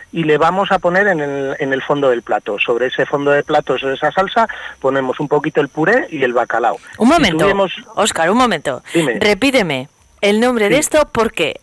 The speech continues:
Speaker 2: eh, te, cuando ya lo has explicado, es muy
Speaker 1: Sí.
Speaker 2: sencillo,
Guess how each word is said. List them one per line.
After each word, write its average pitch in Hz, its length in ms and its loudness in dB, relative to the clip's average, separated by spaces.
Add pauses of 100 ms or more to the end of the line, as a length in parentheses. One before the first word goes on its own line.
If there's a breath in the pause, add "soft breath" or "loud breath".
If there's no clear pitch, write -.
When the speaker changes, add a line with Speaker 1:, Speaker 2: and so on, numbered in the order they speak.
(100)
Speaker 2:
eh, 165 220 0 (180)
te, 202 140 0 (140)
cuando 175 260 0
ya 175 180 0
lo 226 80 2
has 247 140 -2
explicado, 247 560 -2
es 165 140 -4
muy 240 400 0
Speaker 1:
Sí. - 80 -6
Speaker 2:
sencillo, 269 520 0